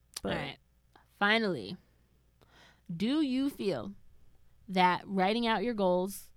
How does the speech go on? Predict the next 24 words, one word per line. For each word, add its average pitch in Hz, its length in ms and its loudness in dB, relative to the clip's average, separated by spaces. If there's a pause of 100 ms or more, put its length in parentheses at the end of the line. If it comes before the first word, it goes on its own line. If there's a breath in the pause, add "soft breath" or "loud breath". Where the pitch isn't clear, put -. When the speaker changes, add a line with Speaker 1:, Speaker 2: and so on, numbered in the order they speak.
(120)
Speaker 2:
and, 180 180 -2
like, 170 220 -6
manifesting 175 680 -4
'em 165 300 -2 (100)
or 170 100 -8
whatever, 165 320 -4
saying 175 220 -4
'em 180 100 0
out 160 140 -4
loud, 156 400 -6 (440 soft breath)
um, 170 380 0
actually 175 360 -4
helps? - 440 -8
'Cause 175 160 -6
people 254 320 0
be 196 140 2
like, 185 280 0
"Oh, 202 220 4
well, 180 200 2
I 208 180 8
wrote 226 240 4
in 180 120 0
my 196 200 2
journal 202 560 2